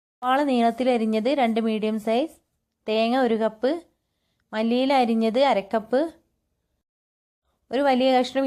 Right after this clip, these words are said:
ഇഞ്ചി, എട്ടല്ലി വെളുത്തുള്ളി, എട്ടോ പത്തോ പച്ചമുളക്,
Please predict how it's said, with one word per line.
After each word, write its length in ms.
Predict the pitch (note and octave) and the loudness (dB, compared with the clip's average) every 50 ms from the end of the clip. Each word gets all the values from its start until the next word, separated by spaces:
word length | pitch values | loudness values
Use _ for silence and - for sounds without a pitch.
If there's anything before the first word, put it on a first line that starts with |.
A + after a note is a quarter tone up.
| B3+ A#3 | 2 2
ഇഞ്ചി, 280 | A3 A3+ A3 G#3+ C4 C#4+ C#4 B3 | 2 0 0 0 0 0 0 0
എട്ടല്ലി 360 | A3 - - B3+ B3 B3 C4 B3+ A#3+ | 0 0 0 0 0 2 2 2 2
വെളുത്തുള്ളി, 540 | A3 G#3+ G#3+ - - A#3 A#3 A#3 C4 D4 D4+ - - _ _ _ _ _ _ _ _ _ - - G#3+ | 0 0 -4 -4 -4 -2 -2 0 -2 -2 -4 -4 -8 _ _ _ _ _ _ _ _ _ -12 -12 -12
എട്ടോ 220 | G#3+ - - B3+ B3+ | -8 -2 -2 0 0
പത്തോ 260 | B3+ B3 A#3+ B3 - A#3+ A#3+ | 0 -2 -2 -2 -4 -2 -2
പച്ചമുളക്, 640 | A#3 G#3 G#3 - - A3+ A3 A3+ A3+ A3+ A3+ B3+ D4 | -2 -4 -4 -4 -6 -4 -2 0 -2 0 0 0 -2